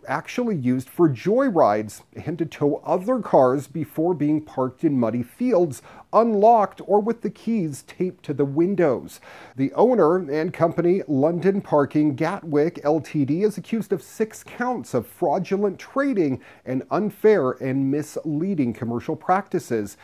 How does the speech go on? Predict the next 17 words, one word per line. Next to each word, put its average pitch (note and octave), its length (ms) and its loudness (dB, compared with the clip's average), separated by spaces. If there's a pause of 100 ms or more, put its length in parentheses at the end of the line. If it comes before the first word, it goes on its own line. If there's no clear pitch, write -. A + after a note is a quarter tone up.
(200)
between A#2+ 320 -2
October B2+ 420 -2
twenty B2 260 -2
fifteen C#3 680 -4
and C3+ 160 -4
August A2 400 -4
twenty A#2+ 280 -8
sixteen. - 840 -6 (420)
The E2+ 120 -8
trial C#3+ 320 2
continues, D#3+ 840 0
but C3 220 0
Assad A3+ 720 2
and G#3 260 -2
the G#3 80 -4
company F#3+ 640 -2
deny F#3 840 -2